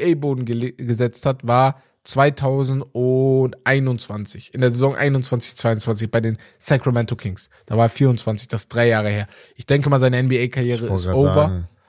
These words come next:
Speaker 1: außer er
Speaker 2: Ja.
Speaker 1: kommt noch mal irgendwann wieder. Aber Stand jetzt ist vorbei. Er hatte noch ein gutes Jahr, das war in Detroit, da hat er auch wieder, ähm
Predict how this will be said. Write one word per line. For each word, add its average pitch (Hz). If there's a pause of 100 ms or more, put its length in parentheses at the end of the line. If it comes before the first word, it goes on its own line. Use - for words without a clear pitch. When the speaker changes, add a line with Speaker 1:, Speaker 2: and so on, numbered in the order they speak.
Speaker 1:
außer 127
er 117
Speaker 2:
Ja. 92
Speaker 1:
kommt 120
noch 113
mal 113
irgendwann 117
wieder. 147 (680)
Aber 127
Stand 123
jetzt 123
ist -
vorbei. 131 (200)
Er 120
hatte 160
noch -
ein 190
gutes 196
Jahr, 175
das 147
war 147
in 175
Detroit, 165
da -
hat -
er 110
auch 151
wieder, 165 (140)
ähm 131